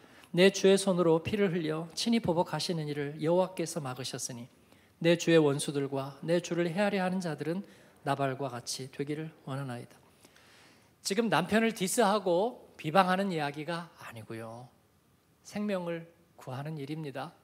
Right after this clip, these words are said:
동시에 다윗의 길을 일깨워주는 이야기입니다. 성경은 인생을 두 가지 길로만 얘기하고 있어요. 죄의 길과 은혜의 길, 생명의 길과 사망의 길. 그런데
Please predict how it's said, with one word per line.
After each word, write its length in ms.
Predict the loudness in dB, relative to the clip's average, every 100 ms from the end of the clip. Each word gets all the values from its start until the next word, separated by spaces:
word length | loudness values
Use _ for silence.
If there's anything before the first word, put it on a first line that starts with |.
| _ _ _ _ _ _ -2
동시에 640 | 0 2 2 2 0 -12 -20 _ _ _ _
다윗의 680 | -10 -6 -4 -6 -8 -10 -12
길을 400 | -8 -6 -6 -8 -16 -20 -10
일깨워주는 840 | -8 -6 -4 -4 -6 -8 -12 -12 -16 _ _ _ _
이야기입니다. 800 | -14 -12 -12 -14 -16 -16 -20 -20 _ _ -20
성경은 600 | -10 -6 -2 0 0 -4 -8
인생을 420 | -6 -4 -2 -4
두 120 | -2
가지 200 | -2 0
길로만 360 | -2 -2 -2 -6
얘기하고 300 | -8 -10 -12
있어요. 220 | -16 -20 _ _ _
죄의 320 | 0 8 8 8
길과 380 | 4 2 2 -2
은혜의 280 | -4 -6
길, 180 | -6 -12 -14 _ -14
생명의 420 | -6 -2 0 0
길과 460 | 0 0 -2 -6 -12
사망의 480 | -12 -6 -6 -6 -10
길. 140 | -16 -20 _ -20 -20 -6
그런데 560 | 0 2 2 0 -4